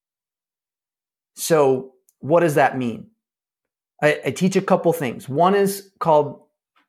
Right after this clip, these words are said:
following the thread, which is actually what you would do. And following the thread consists of asking, listening, repeating, and relating. Super simple, yet hardest skill on the planet to master.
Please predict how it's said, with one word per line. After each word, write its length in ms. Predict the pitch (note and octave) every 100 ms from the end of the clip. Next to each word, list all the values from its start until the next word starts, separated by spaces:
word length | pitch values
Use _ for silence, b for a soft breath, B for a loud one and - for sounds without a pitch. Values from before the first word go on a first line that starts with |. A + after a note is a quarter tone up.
| _ _
following 440 | - E3+ D#3+ D#3 D#3+
the 80 | D3
thread, 380 | C3+ A2+ F3 -
which 200 | - G3
is 100 | C3
actually 320 | B2+ B2+ - B2+
what 120 | B2
you 100 | A#2
would 120 | A#2
do. 180 | B2 A2+
And 260 | B2 A#2+ - -
following 340 | D#3 F3+ A3+
the 60 | A3
thread 340 | E3+ C#3 C3+
consists 440 | - C#3+ D#3+ D3+
of 120 | C3+ A#2 -
asking, 640 | A#2+ D3 - A3 C4 - - _ _ _ _ _ _ _
listening, 800 | B2+ E3 B3 - C#3+ A2+ A#2+ G3 - _ _ _ _ _
repeating, 840 | C#3+ D3+ D3+ - A#3 B2 A#2 B2+ - _ _ _ _ _ _
and 160 | C#3+ C#3
relating. 560 | C#3 D3 E3+ B2+ - - _ _ _ _ _ _ _
Super 540 | - - - C4 C4 C#4+
simple, 680 | - A#3 A3 A#3+ A#4 - _ _
yet 240 | E3+ E3 -
hardest 440 | - G3+ G#3 G#3
skill 180 | - F#3
on 120 | E3+
the 60 | D#3+
planet 340 | E3 D3+ C#3
to 60 | C#3
master. 480 | B2+ G2+ - -